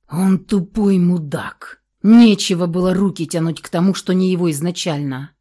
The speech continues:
Ты только для меня, солнце моё, только моя. А ты мой, только твой до последней клетки, до дна, до последнего вздоха». Тимур стал целовать запрокинутое лицо Карины.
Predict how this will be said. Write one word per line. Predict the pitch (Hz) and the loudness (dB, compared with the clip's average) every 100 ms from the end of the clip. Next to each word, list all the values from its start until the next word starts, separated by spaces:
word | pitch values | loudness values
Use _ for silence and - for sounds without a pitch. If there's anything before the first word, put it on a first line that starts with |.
| _ _ | _ _
Ты | 156 | -6
только | 147 - 165 165 156 160 | -6 -4 -2 -2 -4 -8
для | 156 156 | -4 -2
меня, | 170 175 165 139 | 0 0 0 -4
солнце | - - 156 151 - 131 | -6 -6 -4 -4 -6 -6
моё, | 139 135 147 | -6 -6 -8
только | 143 - 165 160 160 - 156 | -10 -6 -4 -4 -6 -8 -6
моя. | 156 160 151 139 123 - _ _ _ | -6 -6 -6 -10 -12 -18 _ _ _
А | 185 - - _ | -12 -12 -18 _
ты | 202 170 | -10 -8
мой, | 165 185 180 226 240 - _ _ _ | -6 -6 -6 -8 -10 -14 _ _ _
только | 196 151 135 - 135 | -4 -4 -8 -14 -14
твой | 147 139 147 | -12 -8 -8
до | 139 156 | -6 -8
последней | 160 - 175 165 175 170 | -6 -6 -4 -2 -2 -2
клетки, | 190 170 151 - 147 | -2 -2 -4 -8 -10
до | 151 170 | -6 -4
дна, | 165 185 180 143 127 _ _ - | -2 0 0 -4 -8 _ _ -8
до | 175 | -6
последнего | - 165 202 190 190 202 202 | -4 -4 0 0 2 2 2
вздоха». | 185 170 170 190 139 - 113 120 _ _ _ _ _ | -2 -2 -2 -2 -4 -10 -12 -14 _ _ _ _ _
Тимур | 135 160 208 269 | -6 0 2 2
стал | 262 - 233 220 214 | 0 -2 -2 -2 -2
целовать | - 208 202 196 175 170 | -4 -4 -2 -2 -2 -4
запрокинутое | 165 180 185 185 160 151 147 147 | -4 -6 -6 -6 -6 -6 -6 -6
лицо | 156 160 - | -6 -6 -8
Карины. | 143 156 151 143 127 123 | -8 -8 -6 -6 -6 -10